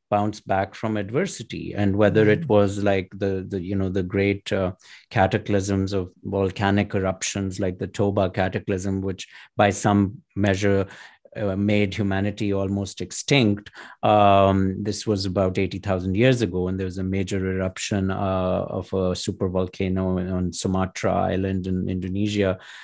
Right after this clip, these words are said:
Speaker 1: and, um, uh, contested as the theory is, it, it's l-, l-, widely accepted that, uh, the impact was so severe that only,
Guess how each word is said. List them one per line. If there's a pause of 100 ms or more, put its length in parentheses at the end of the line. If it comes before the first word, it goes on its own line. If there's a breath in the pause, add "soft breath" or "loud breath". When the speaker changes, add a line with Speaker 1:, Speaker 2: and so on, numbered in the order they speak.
(160 loud breath)
Speaker 1:
and,
um, (420)
uh, (140)
contested
as
the
theory
is,
it, (100)
it's
l-, (180)
l-,
widely
accepted
that, (440 loud breath)
uh,
the
impact
was
so
severe
that
only,